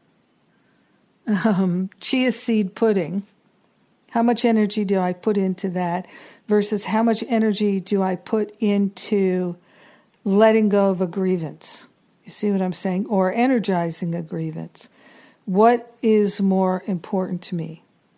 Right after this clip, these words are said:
To find the recipe, to release the grievance. Fortunately, I have found that releasing a grievance can be incredibly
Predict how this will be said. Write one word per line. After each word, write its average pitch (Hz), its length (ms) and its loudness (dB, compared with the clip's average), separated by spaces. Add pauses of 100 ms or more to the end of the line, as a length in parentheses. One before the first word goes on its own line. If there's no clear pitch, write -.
(180)
To - 80 -20
find 180 300 -2
the 165 80 -4
recipe, 240 680 -2 (340)
to - 120 -6
release 185 460 0
the 190 120 -6
grievance. 175 800 -8 (1300)
Fortunately, 214 1160 -2 (100)
I 202 180 2
have 190 200 0
found 208 720 0
that 180 640 -2 (560)
releasing 220 580 2
a 196 60 2
grievance 208 840 -2 (180)
can 196 300 0
be 190 360 -2
incredibly 196 960 -2